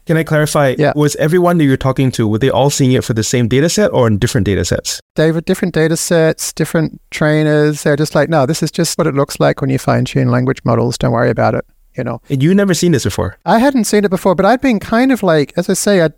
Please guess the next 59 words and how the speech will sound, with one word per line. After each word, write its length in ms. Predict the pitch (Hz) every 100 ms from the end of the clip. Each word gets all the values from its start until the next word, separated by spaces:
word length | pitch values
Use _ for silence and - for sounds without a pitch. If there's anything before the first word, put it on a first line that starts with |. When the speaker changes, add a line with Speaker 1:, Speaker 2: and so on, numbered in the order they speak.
| -
Speaker 2:
you 100 | 170
know, 140 | 151 - -
I 80 | 160
kept 260 | 233 226
working 340 | 185 165 185 160
on 120 | 139
them 120 | 131
for 120 | -
a 40 | 127
couple 280 | 143 156
of 100 | 147
years 220 | 120 113 127
after 240 | 113 -
U 180 | 117 113
L 100 | 113
M 160 | 113
Fit, 260 | 113 - 120
and 100 | 127
then 60 | 135
I 80 | 131
kind 180 | 131
of 80 | 117
moved 260 | 113 113 -
on 120 | 117
to 100 | 117
other 160 | 107 113
things, 600 | - 131 120 113 - - _
partly 260 | - 127 135
out 80 | 113
of 60 |
frustration. 640 | - 110 - 175 147 113 113 _ - _
So 160 | - 160
I 160 | 160 226
hadn't 340 | 240 196 151
been 340 | 156 139 127 127
fine-tuning. 1040 | - 131 127 - 139 135 131 120 117 113 _ _ _
I 80 | 175
mean, 140 | 165
Llama's 300 | 151 190 143
only 120 | 127 117
been 140 | 120
out 160 | 127 135
for 120 | 123
a 40 |
few 200 | - -
months, 360 | 123 - - -
right? 180 | 131 -
But 120 | 151
I 160 | 147
wasn't 220 | 156 156 143
one 80 |
of 60 | 123
those 100 | 117
people 220 | 131 -
who 40 | 113
jumped 280 | - 117
straight 300 | - - 120
into 300 | 117 117 135
it, 120 | 123